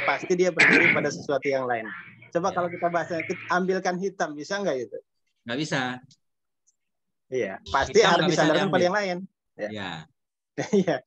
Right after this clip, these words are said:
Speaker 1: berarti
Speaker 2: Itu
Speaker 1: di situ
Speaker 2: sebagai
Speaker 1: memang
Speaker 2: bukti,
Speaker 1: hitam itu
Speaker 2: sebagai bukti hitam itu sifat, Ustaz, kan?
Speaker 1: <laughs> Sifat, iya.
Speaker 2: Ambilkan baju hitam. Nah, itu baru bisa. Ambilkan hitam, nggak bisa. <laughs>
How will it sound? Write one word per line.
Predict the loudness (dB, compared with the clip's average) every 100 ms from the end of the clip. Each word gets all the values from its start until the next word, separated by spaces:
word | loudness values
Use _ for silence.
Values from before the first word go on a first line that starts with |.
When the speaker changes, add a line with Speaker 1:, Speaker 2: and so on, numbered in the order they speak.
| -14 -2
Speaker 1:
berarti | 0 4
Speaker 2:
Itu |
Speaker 1:
di | 4
situ | 4
Speaker 2:
sebagai | 4 6
Speaker 1:
memang | 6 6 6
Speaker 2:
bukti, | 4
Speaker 1:
hitam | 4 2
itu | 0
Speaker 2:
sebagai | 0 2 4 4
bukti | 2 0 -2 0
hitam | 0 -2 -4
itu | -4 -6
sifat, | -4 0 0
Ustaz, | 0 -2
kan? | 2 0 0 -10 _ _ _ _
Speaker 1:
<laughs> | _ _ -20 -20 -20 _ -2
Sifat, | 0 0 -4 -2
iya. | -4 -4 -4 -6 -8 _ _ -18 -18 _ _ -10 -10 -12 _
Speaker 2:
Ambilkan | 0 2 2 2 2 2 2 2
baju | 2 2 2 -2 -2 -4
hitam. | -6 -6 -2 0 -2
Nah, | -4 -2 -2
itu | -2
baru | -2 -2
bisa. | -4 -6 -8 -10 _ _ 0
Ambilkan | 2 2 2 2 2 2
hitam, | 0 2 2 4
nggak | 0 -2
bisa. | -2 -6 -6 -10 -12 -14 -12 -12 -12 -20 _ _ _
<laughs> | -6 -2 0 0